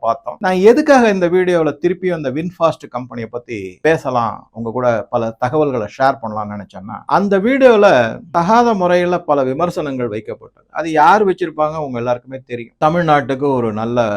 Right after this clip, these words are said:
கார் கம்பெனி, ஒரு தொழிற்சாலை வந்தா உனக்கு பிடிக்காதா,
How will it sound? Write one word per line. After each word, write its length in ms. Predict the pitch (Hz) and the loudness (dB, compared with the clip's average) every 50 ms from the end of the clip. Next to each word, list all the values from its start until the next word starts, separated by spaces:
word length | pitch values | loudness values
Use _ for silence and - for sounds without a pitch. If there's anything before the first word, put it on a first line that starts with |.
| 98 95 101 107 - | -6 -8 -10 -8 -4
கார் 240 | - 120 127 - 131 | -2 0 0 0 -2
கம்பெனி, 480 | - 120 117 120 113 113 113 107 107 104 101 95 - _ | -6 -6 -6 -6 -8 -10 -10 -10 -10 -10 -12 -16 -18 _
ஒரு 200 | - 107 110 110 101 107 98 - _ _ | -10 -8 -6 -6 -6 -8 -12 -14 _ _
தொழிற்சாலை 640 | - 135 147 175 175 170 - 175 156 143 135 123 113 | 0 2 2 2 0 0 2 2 4 4 4 2 0
வந்தா 340 | 110 113 117 113 120 117 113 | -2 -4 -4 -2 -2 -2 -2
உனக்கு 260 | 110 113 110 110 107 | -4 -6 -8 -10 -10
பிடிக்காதா, 540 | - 123 127 127 123 117 104 95 92 90 | -8 -8 -6 -4 -2 -2 -2 -2 -4 -8